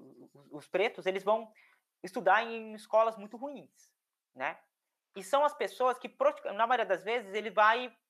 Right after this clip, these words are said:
ter que estudar, por exemplo, no período noturno, porque ele precisa trabalhar durante o dia, porque os pais já não tiveram acesso a uma educação,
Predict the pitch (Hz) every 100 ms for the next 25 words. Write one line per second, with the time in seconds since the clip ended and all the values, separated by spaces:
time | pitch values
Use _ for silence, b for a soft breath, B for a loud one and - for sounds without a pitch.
0 | _ - 220 - 240 - 196 156 190 233
1 | 233 196 175 214 247 226 220 226 208 220
2 | 254 269 _ 190 269 - - 240 254 330
3 | - _ _ _ _ _ _ 240 226 214
4 | - 226 220 208 208 208 214 247 214 175
5 | 254 269 254 240 226 - 233 262 240 214
6 | 220 214 185 190 185 180 185 170 170 160
7 | 160 208 220 - 262